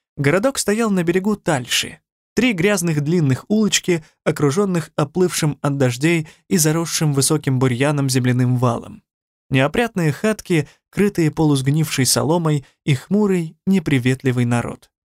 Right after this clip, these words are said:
Но, тем не менее, во дворах живность мычит, что несколько непривычно. А из печных труб запах наваристой мясной похлебки. «Надо же, неплохо живет здесь народ по нынешним временам.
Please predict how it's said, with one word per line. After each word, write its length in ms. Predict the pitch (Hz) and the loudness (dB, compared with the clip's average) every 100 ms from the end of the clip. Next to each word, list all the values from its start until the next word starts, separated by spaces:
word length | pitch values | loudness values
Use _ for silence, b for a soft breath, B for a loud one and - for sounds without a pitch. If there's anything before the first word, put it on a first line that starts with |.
| _ | _
Но, 140 | 147 127 | -2 0
тем 200 | 131 120 | 0 0
не 80 | |
менее, 440 | 120 156 185 180 170 b _ | -2 -2 0 -2 -4 b _
во 160 | 139 139 | 0 0
дворах 540 | 131 185 240 - _ - | 2 0 0 -6 _ -4
живность 520 | 131 202 180 170 - | 0 0 0 -4 0
мычит, 460 | 151 156 165 156 _ _ - | 0 2 0 -2 _ _ -16
что 180 | - | -4
несколько 500 | 123 127 - 175 160 | 0 0 -2 -4 -4
непривычно. 720 | 175 170 170 131 - - - - _ _ _ _ | -4 -2 -2 -2 -4 -8 -8 -16 _ _ _ _
А 100 | 143 | 2
из 120 | 135 | 2
печных 480 | - 135 - 127 123 | 0 -2 0 0 -2
труб 360 | - 196 202 - _ | -2 -2 -2 -16 _
запах 560 | - 123 202 - 220 - - | 0 2 0 -2 -6 -8 -4
наваристой 800 | 165 143 156 165 156 - 165 156 | 0 0 0 -2 -2 -2 -2 -2
мясной 420 | 175 175 - 135 135 | -2 2 2 0 0
похлебки. 680 | 147 - 135 110 - - _ _ _ _ _ _ | -2 -4 -6 -6 -12 -20 _ _ _ _ _ _
«Надо 380 | - 127 123 147 | -4 0 0 0
же, 300 | 185 165 - _ _ _ _ | -2 -4 -10 _ _ _ _
неплохо 560 | - 165 190 240 214 - | -2 -2 0 0 0 -2
живет 320 | 214 220 165 | -4 0 0
здесь 320 | 131 135 135 | 2 0 0
народ 420 | 151 160 151 123 - _ _ | 0 0 0 -2 -8 _ _
по 120 | 170 | 0
нынешним 520 | 160 127 120 - 139 | 2 2 0 0 0
временам. 560 | 131 151 156 143 - | 0 0 0 -2 -6